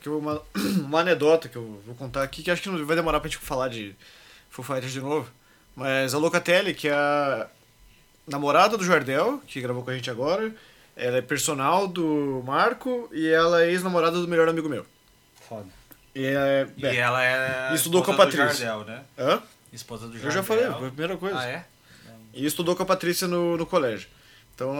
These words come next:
Speaker 1: é conectada, né? Mas era meu aniversário em dois mil e dezesseis ou quinze. Quinze, quinze.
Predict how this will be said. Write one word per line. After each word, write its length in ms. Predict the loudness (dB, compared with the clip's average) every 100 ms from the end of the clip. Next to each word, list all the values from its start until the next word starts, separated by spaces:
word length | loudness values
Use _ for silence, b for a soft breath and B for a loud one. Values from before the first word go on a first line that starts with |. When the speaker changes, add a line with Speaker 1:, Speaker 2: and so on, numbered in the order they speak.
| -2
Speaker 1:
é 40 | -2
conectada, 680 | -2 -2 -2 0 0 0 -6
né? 100 | -14 b b b b -2 4 6
Mas 960 | 6 4 2 0 0 -2 -2 -4 -6 -12 4
era 160 | 6
meu 80 | 6
aniversário 560 | 4 4 4 6 6 6
em 40 |
dois 160 | 2 0
mil 220 | 0 2
e 240 | 2 0
dezesseis 1160 | -4 -8 -6 -6 -4 -2 -2 -2 0 0 -2 -2
ou 100 | -4
quinze. 680 | -6 -8 -6 -6 -6 -6 -8 b b _ -18 -10
Quinze, 340 | -6 -4 -6 -8
quinze. 340 | -10 -10 -12